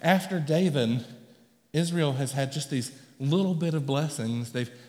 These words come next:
had this land for just a little bit of time, and the nation divides. Israel in the north, Judah in the south. Bad king after bad king. Israel in the north is taken into exile by Assyria. The southern kingdom holds on for a little bit longer,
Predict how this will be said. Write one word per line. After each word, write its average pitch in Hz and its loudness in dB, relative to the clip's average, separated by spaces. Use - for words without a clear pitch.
had 190 2
this 160 -2
land 170 2
for 151 0
just 156 -2
a 156 -4
little 156 2
bit 147 2
of 139 -2
time, 160 2
and 131 -2
the 147 2
nation 160 2
divides. 131 0
Israel 170 2
in 147 2
the 143 0
north, 147 2
Judah 160 2
in 135 -2
the 131 0
south. 135 -2
Bad 180 2
king 180 0
after 135 -4
bad 147 0
king. 110 0
Israel 185 2
in 151 2
the 143 2
north 156 0
is 139 -4
taken 156 -2
into 135 -4
exile 139 -2
by 123 -2
Assyria. 120 -2
The 131 -10
southern 147 0
kingdom 143 2
holds 139 -2
on 127 0
for 120 -6
a - -2
little 127 0
bit 123 -2
longer, 127 0